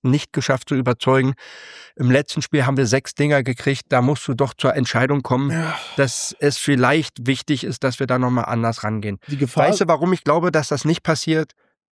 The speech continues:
Speaker 1: Thema Geld. Du kannst dir keinen neuen Trainer leisten.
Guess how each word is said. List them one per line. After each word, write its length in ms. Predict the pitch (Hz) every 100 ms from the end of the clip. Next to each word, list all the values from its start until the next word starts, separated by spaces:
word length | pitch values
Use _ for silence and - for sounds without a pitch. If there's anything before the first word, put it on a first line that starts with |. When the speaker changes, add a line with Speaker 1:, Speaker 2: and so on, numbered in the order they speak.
| _
Speaker 1:
Thema 240 | 117 117
Geld. 380 | 110 104 110 - _ -
Du 80 |
kannst 340 | 117 127 139 -
dir 100 | 131
keinen 380 | - 123 131 131
neuen 300 | 123 131 131
Trainer 420 | - 123 123 123
leisten. 520 | 107 113 113 - 107